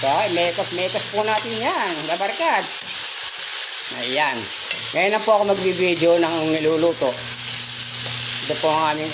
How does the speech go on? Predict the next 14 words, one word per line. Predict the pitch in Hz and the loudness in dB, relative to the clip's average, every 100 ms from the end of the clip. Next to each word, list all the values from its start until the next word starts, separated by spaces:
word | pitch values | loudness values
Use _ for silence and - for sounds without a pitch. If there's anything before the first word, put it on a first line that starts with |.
| 156 | 0
ulam | 190 185 165 170 - - - - - | 2 2 2 0 -2 -4 -4 -4 -4
ngayon. | 147 151 156 127 - - - - - - - | -2 0 0 0 -2 -4 -4 -4 -4 -4 -2
Tanghali. | 139 143 127 160 190 151 - - - - - - - - - - 143 | -2 -2 0 2 2 0 -2 -2 -2 -2 -4 -4 -4 -2 -2 -2 0
Ngayong | 156 165 190 202 214 220 214 - - - | 2 4 4 2 2 0 0 0 -2 0
June. | 214 247 190 143 110 - - - - - - 160 | 2 2 2 2 0 -2 -4 -4 -4 -4 -4 -2
Anong | 170 180 | 0 0
date | 190 185 | 0 2
ngayon? | 175 143 | 0 2
June | 196 226 220 | 2 2 2
twenty, | 196 202 208 208 208 214 202 170 | 2 2 0 0 0 2 2 2
twenty-one. | 180 202 196 180 208 196 196 165 147 | 2 2 2 0 2 4 4 2 -2
Twenty-one | 123 165 160 175 165 | -2 -2 0 -2 0
pala, | 165 147 | 2 2
twenty-one. | 156 151 156 139 120 | 0 -2 0 0 0